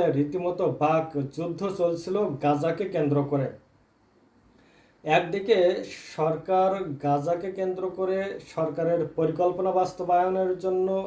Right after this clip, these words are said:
সেনাবাহিনীর উপর চাপ সৃষ্টি করছিল, অন্যদিকে সেনাবাহিনীর পক্ষ থেকে বলা হচ্ছিল যে এই পরিকল্পনা বাস্তবায়নযোগ্য নয়, এই পরিকল্পনা পূর্ণাঙ্গ নয়।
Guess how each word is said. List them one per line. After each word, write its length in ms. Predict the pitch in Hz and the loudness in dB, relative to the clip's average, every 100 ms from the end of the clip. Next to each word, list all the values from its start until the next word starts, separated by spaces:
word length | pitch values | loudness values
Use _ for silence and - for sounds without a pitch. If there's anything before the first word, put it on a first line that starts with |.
| - | -8
সেনাবাহিনীর 640 | - 151 151 156 180 190 185 | -8 -4 0 0 0 0 -2
উপর 140 | 185 165 - | -4 -6 -6
চাপ 180 | 156 165 165 | -2 -2 -2
সৃষ্টি 280 | 190 - 196 196 | -4 -4 -6 -6
করছিল, 340 | 190 - 190 196 202 - _ _ - - - - _ _ - | -6 -4 -4 -4 -8 -20 _ _ -20 -20 -20 -20 _ _ -8
অন্যদিকে 540 | 165 196 214 214 214 185 190 | 0 4 4 4 4 2 0
সেনাবাহিনীর 520 | 175 165 165 190 190 190 | -2 -2 0 0 -2 -2
পক্ষ 160 | 175 190 190 | -2 -4 -10
থেকে 160 | 190 190 147 | -6 -4 0
বলা 180 | 156 165 | 0 0
হচ্ছিল 300 | 180 - 196 190 170 | -2 -4 -4 -2 -2
যে 80 | 190 196 175 | -6 -4 0
এই 80 | 185 180 | 2 2
পরিকল্পনা 600 | 170 165 165 165 170 190 175 | 0 0 0 0 0 -2 -2
বাস্তবায়নযোগ্য 1080 | 156 - - 151 151 170 175 139 151 135 147 | -2 -4 -4 -2 0 0 0 2 2 2 0
নয়, 180 | 147 139 - - _ _ _ _ _ - | 2 0 -6 -20 _ _ _ _ _ -6
এই 220 | 151 185 190 | 0 2 2
পরিকল্পনা 640 | 170 165 170 175 170 196 180 - | 0 0 2 0 0 -2 -2 -4
পূর্ণাঙ্গ 480 | 170 175 175 175 165 143 | -4 -2 0 0 0 2
নয়। 200 | 147 143 | 2 0